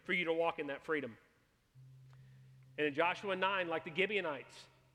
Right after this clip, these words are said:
he had to deal with unwise commitments and ungodly friendships. And some of you, there's unwise commitments and there's un-, ungodly friendships in your life. And Jesus has already paid the price. You can walk in victory, but the Lord may wanna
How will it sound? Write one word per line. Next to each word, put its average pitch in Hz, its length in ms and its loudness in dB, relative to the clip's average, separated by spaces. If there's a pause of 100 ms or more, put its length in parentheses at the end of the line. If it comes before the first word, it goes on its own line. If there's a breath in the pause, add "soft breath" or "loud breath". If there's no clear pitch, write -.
(260)
he 175 140 -4
had 170 160 2
to 180 80 -12
deal 185 420 2
with 156 260 0
unwise 202 600 0
commitments 196 580 -4
and 170 180 -6
ungodly 170 520 0
friendships. 160 600 -6
And 139 80 -10
some 233 220 -2
of 170 140 -2
you, 147 180 0 (220 loud breath)
there's 151 180 0
unwise 175 380 0
commitments 165 600 -6 (160 loud breath)
and 165 80 0
there's 151 160 2
un-, 175 300 0 (100)
ungodly 170 600 -2
friendships 180 500 -6
in 165 100 -6
your 151 140 0
life. 151 340 -2 (360 loud breath)
And 139 100 -4
Jesus 208 320 -2
has 202 140 -4
already 208 220 2
paid 220 220 -2
the 226 60 -6
price. 220 460 -8 (240 soft breath)
You 170 120 -2
can 180 200 -2
walk 202 260 2
in 208 120 0
victory, 156 460 -4 (240 loud breath)
but 135 100 -2
the 143 60 -2
Lord 185 220 4
may 196 140 4
wanna 196 360 0